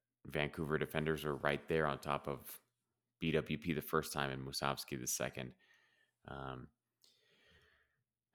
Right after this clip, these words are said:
I felt like he was much more decisive in either, "I'm going to, I'm going to get to the end line," or, "I'm going to cut this inside." You saw him, especially towards the end of the game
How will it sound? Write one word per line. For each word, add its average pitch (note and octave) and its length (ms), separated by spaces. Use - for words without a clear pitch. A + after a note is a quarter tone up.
I E2+ 120
felt E2+ 280
like D#2+ 180
he - 160
was D#2+ 160
much D#2+ 240
more F2 200
decisive D#2+ 760
in C#2 480
either, D#2 360
"I'm D#2+ 140
going D#2 300
to, D2 100
I'm D#2+ 320
going E2+ 380
to E2 120
get E2 220
to E2+ 80
the D#2 140
end D#2+ 220
line," F2+ 440
or, D2+ 200
"I'm C#2 180
going D2 320
to C#2 60
cut - 260
this D2 160
inside." D2+ 640
You D2+ 180
saw D2 240
him, C#2+ 400
especially G#2 420
towards F2+ 300
the E2 180
end E2 160
of D#2+ 120
the D#2 100
game C#2 420